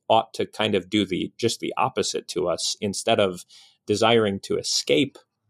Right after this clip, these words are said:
from everything, it should give us the courage and the confidence to actually, you know, in a sense, work harder, right? To not, to not say, "I want to get away from all this," but to say,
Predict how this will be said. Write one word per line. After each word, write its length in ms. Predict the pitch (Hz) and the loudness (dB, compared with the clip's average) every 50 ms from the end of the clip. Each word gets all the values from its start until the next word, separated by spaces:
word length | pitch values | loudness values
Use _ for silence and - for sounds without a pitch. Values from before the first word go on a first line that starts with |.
| _ _ - - | _ _ -18 -16
from 260 | - - 117 107 101 | -2 0 2 2 2
everything, 680 | 98 98 95 104 92 90 - - 87 85 85 85 92 - _ | 0 0 0 0 -2 -2 -2 -6 -6 -6 -6 -8 -8 -4 _
it 160 | - 107 104 | -2 -2 -2
should 240 | - - 127 107 95 | 0 0 0 2 4
give 160 | 98 110 107 | 4 4 4
us 200 | 107 95 - - | 4 2 0 -2
the 100 | - - | -6 -8
courage 640 | - - - 120 113 101 95 92 90 90 - - - - | -6 2 2 4 4 6 4 2 0 -2 -6 -8 -6 -6
and 160 | - 95 90 87 | -6 -6 -6 -6
the 60 | 82 | -6
confidence 680 | - - 131 139 135 - 95 92 87 87 - - - | -2 -2 -2 -2 0 -2 -4 -4 -4 -4 -6 -8 -8
to 200 | - - - 87 | -4 0 0 0
actually, 720 | 65 78 95 95 - - - 101 90 90 87 87 87 - _ - _ _ _ _ _ _ _ _ _ - | 2 2 0 -2 -2 -6 -4 -4 -2 -2 -2 -2 -2 -4 _ -16 _ _ _ _ _ _ _ _ _ -8
you 100 | 104 95 | -6 -6
know, 200 | 87 87 87 - - | -4 -4 -4 -4 -4
in 140 | - 104 92 | -4 -4 -2
a 40 | - | -2
sense, 360 | - - 104 101 98 - - | -2 -2 -2 -2 -2 -2 -2
work 180 | 98 95 90 - | -2 -2 -2 -4
harder, 600 | - - - 117 110 104 95 - - - - _ _ _ _ | -10 -4 -2 0 0 0 -2 -4 -10 -12 -14 _ _ _ _
right? 300 | - 95 90 90 87 - | -4 -2 -2 -2 -2 -2
To 100 | - 101 | -4 -2
not, 300 | 95 98 104 101 - - _ _ _ _ - - - _ _ | 0 2 2 0 0 -2 _ _ _ _ -20 -20 -20 _ _
to 80 | - 104 | -4 0
not 240 | 104 104 101 - - | 2 2 0 0 -2
say, 220 | - 107 101 98 | 2 2 4 4
"I 120 | 95 95 95 | 4 4 4
want 160 | 104 113 107 | 4 2 0
to 60 | 90 | 2
get 140 | - 101 92 | 0 0 2
away 240 | 85 92 113 135 131 | 4 4 6 4 4
from 240 | 135 - 101 90 | 2 0 -2 -2
all 140 | 85 87 87 | 0 -2 -2
this," 240 | 87 87 92 - - | 0 -2 -2 -2 -2
but 200 | - 95 - - | -2 -4 -2 -2
to 80 | 90 90 | -4 -2
say, 320 | - 98 95 90 87 - | 0 0 0 0 -2 -4